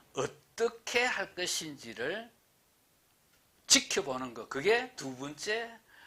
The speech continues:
관전 포인트가 될 것입니다. 결론적으로 말씀드리면은 윤석열 대통령과 기존의 정치에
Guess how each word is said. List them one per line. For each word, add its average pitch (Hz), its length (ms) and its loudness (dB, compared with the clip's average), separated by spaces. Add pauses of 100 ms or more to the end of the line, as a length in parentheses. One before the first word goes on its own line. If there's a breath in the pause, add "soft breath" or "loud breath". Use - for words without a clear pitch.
(260 loud breath)
관전 151 420 -2
포인트가 147 480 -10
될 - 200 -18
것입니다. - 420 -14
결론적으로 269 680 2
말씀드리면은 117 1160 -6 (1300 loud breath)
윤석열 262 920 2
대통령과 147 1080 4 (3000 soft breath)
기존의 208 1000 6
정치에 165 960 2